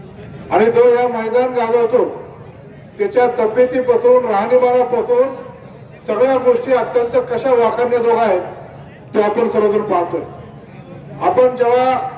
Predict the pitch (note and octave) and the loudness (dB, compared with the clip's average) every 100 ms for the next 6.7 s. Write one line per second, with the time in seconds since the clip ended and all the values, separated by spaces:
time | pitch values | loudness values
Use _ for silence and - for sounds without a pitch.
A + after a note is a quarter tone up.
0 | - - - - - - G#3+ A#3 C4+ B3 | -16 -20 -20 -20 -20 -8 -6 -2 -2 0
1 | A#3+ A#3+ B3 B3+ B3 A#3+ A#3+ A#3 B3+ A#3+ | -2 0 2 2 0 -2 -4 0 0 2
2 | B3+ A#3+ - B3 A#3 A#3 B3 B3 - A3 | 0 0 -6 -6 -2 -2 -2 -8 -8 -2
3 | C4 B3+ B3 B3+ A#3+ - B3+ B3 A#3 B3+ | 0 2 2 0 -2 -6 -2 0 0 -4
4 | A3+ C#4+ C#4 B3 - - G#4 F#4+ - - | -4 -4 0 0 0 -4 -4 -2 0 -2
5 | - - - - - - - - A3+ B3 | -4 -16 -18 -20 -20 -18 -18 -4 2 2
6 | A3+ A3+ A#3+ C4 C4+ C4 | 2 0 2 2 2 0